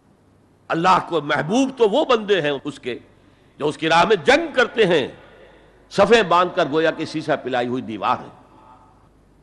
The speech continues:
किताल फी सबीलिल्लाह, जिहाद फी सबीलिल्लाह, दो इस्तिलाहात हैं, उनका मफहूम बिल्कुल एक तो नहीं हो सकता।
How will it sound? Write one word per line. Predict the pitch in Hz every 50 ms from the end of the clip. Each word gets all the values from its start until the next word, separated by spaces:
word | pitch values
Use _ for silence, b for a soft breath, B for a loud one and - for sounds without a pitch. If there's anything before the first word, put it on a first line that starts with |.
| _ _
किताल | - 107 98 - 101 123 139 135
फी | - - 156
सबीलिल्लाह, | 147 156 147 147 139 135 127 131 139 143
जिहाद | 127 107 95 82 92 110 110 -
फी | 107 107
सबीलिल्लाह, | 104 - 98 95 98 139 156
दो | 165 175
इस्तिलाहात | 151 113 - - 107 98 95 87 87 82 87 101 98 - -
हैं, | 101 -
उनका | - 143 - - 127
मफहूम | 117 110 107 - - 143 180 185 220 B B B B B -
बिल्कुल | 117 131 165 175 160 - - 359 349
एक | - - 233 220 208 - -
तो | 202 190
नहीं | 185 208 196 170
हो | 110 95 90
सकता। | - - - - _ _